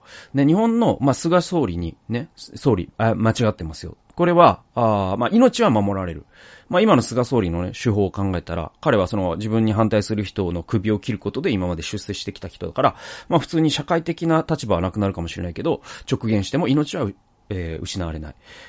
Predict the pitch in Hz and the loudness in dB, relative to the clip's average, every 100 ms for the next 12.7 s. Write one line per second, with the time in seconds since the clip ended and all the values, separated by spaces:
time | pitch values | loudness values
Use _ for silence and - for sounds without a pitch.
0 | - 202 170 160 180 151 113 107 101 104 | -4 2 4 8 8 8 4 4 4 2
1 | 82 80 139 117 95 92 95 92 95 90 | -2 -2 -2 -2 -2 -4 -4 -2 -4 -4
2 | 90 - 85 92 87 95 85 78 - 92 | -6 -6 -8 -6 -4 -4 -4 -6 -6 -6
3 | 85 - 87 80 73 104 127 - - - | -6 -8 -12 -12 -6 -2 -2 -4 -14 -10
4 | - 170 151 127 113 110 98 98 92 82 | -4 2 6 6 8 6 6 2 -2 -2
5 | 73 82 - 98 95 85 - 110 90 87 | -8 -14 -6 -2 -2 -2 -4 -2 -2 -4
6 | 76 78 127 90 95 92 90 101 110 127 | -10 -6 -6 -4 -4 -4 -4 -6 -4 -2
7 | 127 123 156 151 190 185 202 202 226 233 | -2 -2 -4 -2 -6 -6 -6 -6 -6 -4
8 | 180 190 180 185 202 120 87 - 80 73 | -2 -2 -4 -6 -4 -4 -6 -10 -14 -16
9 | 73 - - - - - 196 226 208 - | -20 -20 -20 -20 -12 -2 0 2 0 2
10 | 269 165 - 78 76 - _ 110 101 240 | 0 0 -2 -14 -14 -18 _ -6 -2 0
11 | 202 - 85 82 90 87 85 - 85 82 | 0 -2 -6 -8 -10 -10 -10 -10 -10 -8
12 | 101 85 76 71 - 76 143 | -8 -10 -12 -16 -16 -10 -10